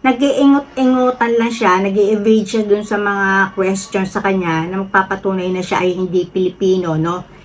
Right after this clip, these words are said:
Na babalikan ko na lang po. At saka, late registration, guys.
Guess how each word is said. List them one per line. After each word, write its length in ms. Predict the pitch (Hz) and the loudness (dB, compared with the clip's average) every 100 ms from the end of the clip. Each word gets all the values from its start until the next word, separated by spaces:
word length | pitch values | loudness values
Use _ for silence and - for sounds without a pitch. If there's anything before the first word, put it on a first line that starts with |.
| - 196 | -12 0
Na 160 | 185 | 0
babalikan 720 | 165 160 156 170 170 180 170 | 2 0 0 -2 -2 -2 -4
ko 80 | 170 | -4
na 160 | 175 190 | -4 0
lang 240 | 240 247 | 0 -2
po. 240 | - 202 190 | 0 0 0
At 240 | 247 - | -6 -4
saka, 320 | 269 254 262 254 - - - - - | -2 0 0 -4 -14 -20 -20 -20 -2
late 320 | 262 277 - | 2 2 4
registration, 1040 | 262 233 240 - - 254 247 226 262 254 | 2 4 0 -4 0 2 2 2 4 4
guys. 720 | 220 220 254 269 262 - - | 4 2 4 0 -2 -10 -16